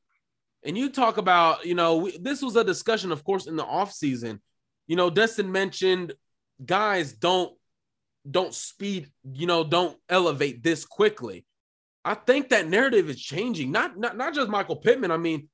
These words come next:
look at CeeDee Lamb. Look at Justin Jefferson. Look at A J Brown. Look, look, look at these guys that are coming out. Ja'Marr Chase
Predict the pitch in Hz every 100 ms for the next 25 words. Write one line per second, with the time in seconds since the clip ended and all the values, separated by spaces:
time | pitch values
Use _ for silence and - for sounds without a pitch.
0 | _ - 349 190 269 254 180 147 214 262
1 | 92 87 _ _ _ _ _ 233 285 254
2 | 151 202 254 214 156 190 277 254 160 170
3 | 262 - 233 208 180 139 117 156 269 160
4 | 85 - _ _ _ _ _ 160 254 254
5 | 254 254 214 339 381 - 226 156 196 247
6 | 175 190 170 233 226 208 180 311 330 -
7 | - - 226 320 359 214 101 -